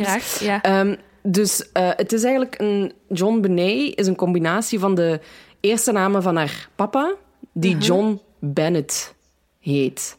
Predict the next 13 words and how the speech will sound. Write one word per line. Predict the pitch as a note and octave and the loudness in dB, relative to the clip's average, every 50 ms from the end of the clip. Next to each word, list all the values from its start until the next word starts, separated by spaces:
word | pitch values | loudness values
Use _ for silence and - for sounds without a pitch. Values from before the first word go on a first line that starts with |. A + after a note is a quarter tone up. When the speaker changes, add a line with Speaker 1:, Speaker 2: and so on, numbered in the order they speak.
| _ | _
Speaker 2:
Oké. | - A3 G#3+ - - G#3 F#3+ F#3 F3+ F3 | -12 -12 -12 -8 -8 -6 -6 -6 -6 -4
Speaker 1:
En | F3+ F3 | -2 0
ze | E3 | 0
hebben | F3 E3 F3 E3 | 0 0 2 0
daar | E3+ E3+ F3 | 0 0 0
dan | F3 F3 E3+ | 0 0 2
een | E3 E3 D#3+ | 2 0 -2
Franse | - - F3 F3+ F#3+ F3+ - G3 F#3+ E3+ E3 D#3+ D#3+ D3+ D#3+ D#3+ - - - - | -2 -2 -2 0 0 0 0 0 0 2 2 2 0 -2 -4 -6 -10 -16 -12 -2
twist | - E3 F3 - - - - - - - - _ | 0 2 2 2 0 -2 -4 -8 -12 -16 -12 _
aan | - C#3+ D3 D3 | -2 0 0 0
gegeven. | C#3+ C#3 C#3 C#3+ C3 - - - - - F3+ - _ _ _ _ _ - | -2 -2 -2 -2 -4 -4 -4 -6 -12 -14 -16 -18 _ _ _ _ _ -10
Speaker 2:
Mm, | G#3+ G3+ G3+ G3 F#3+ F#3 F3+ F3+ F3 - - F#3+ | -8 -6 -4 -4 -4 -4 -6 -8 -10 -14 -14 -14
oké. | F#3+ - - F3 F3 F3+ | -14 -10 -8 -8 -8 -8